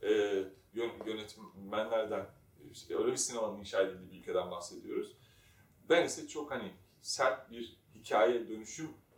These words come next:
Speaker 2: yolculuğu anlatmaya çal-, e, çalışıyorum. Dolayısıyla cidden izleyici bir yere taşımaya çalışıyorum.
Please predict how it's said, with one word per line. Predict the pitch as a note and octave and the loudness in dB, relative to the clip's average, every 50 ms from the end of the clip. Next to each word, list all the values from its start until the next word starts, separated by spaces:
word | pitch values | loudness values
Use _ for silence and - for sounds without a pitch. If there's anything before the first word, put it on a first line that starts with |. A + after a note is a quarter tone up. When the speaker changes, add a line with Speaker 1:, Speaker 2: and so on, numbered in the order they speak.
| _ - | _ 0
Speaker 2:
yolculuğu | G#2 G#2 G2 F#2+ F#2 F#2 F#2 F#2 F2 E2 - - - | 4 4 4 4 2 -4 -8 -8 -8 -8 -8 -8 -6
anlatmaya | F#2 F#2+ F#2+ F#2 F2+ - - F#2+ F2+ F2+ | -4 -4 -2 -4 -6 -6 -8 -10 -10 -10
çal-, | F2+ - F#2+ - F#2 F#2 F#2 | -8 -8 -6 -6 -4 -4 -4
e, | F2 E2+ - | -4 -4 -6
çalışıyorum. | - - F2+ F2+ - - - F4+ F4 | -8 -6 -6 -6 -6 -4 -4 -2 0
Dolayısıyla | - C3+ B2+ - - D3 - | 2 2 0 0 -4 -10 -10
cidden | - - C3+ A#2+ | -6 -4 -4 -4
izleyici | A#2+ A#2+ A#2+ A#2 A#2 A#2+ - A2 | -4 -4 -6 -8 -8 -10 -6 0
bir | A#2 | 2
yere | G#2+ G#2+ A#2+ - | 2 2 2 0
taşımaya | - A2 - - A#2 A2+ A2+ A#2 | -2 -8 -10 -10 -8 -6 -6 -6
çalışıyorum. | - A#2+ G#2 G#2 - - G#2 F2 - - | -4 -4 -4 -4 -4 -4 -4 -4 -4 -6